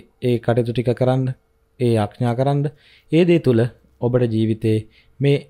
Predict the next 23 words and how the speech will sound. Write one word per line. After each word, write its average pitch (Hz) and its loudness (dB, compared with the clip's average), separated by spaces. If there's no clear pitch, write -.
අසුභයි 139 0
කියන 123 0
දේවල් 113 0
සියල්ල 113 -2
සුභ 123 2
කරගැනීමේ 113 0
හැකියාවක් 110 0
තියෙනවා. 127 0
ඉතින් 135 -4
ඔන්න 139 0
ඔය 135 0
දේවල් 127 -2
කරලා 120 -4
ඔබ 131 -4
ජීවිතේ 123 0
ජයග්‍රහණයක් 117 -2
කරගන්න. 117 -2
මේ 131 0
හැම 120 -2
දේ 135 2
තුළම 131 -2
තියෙන්නේ 120 0
මානසිකව 131 0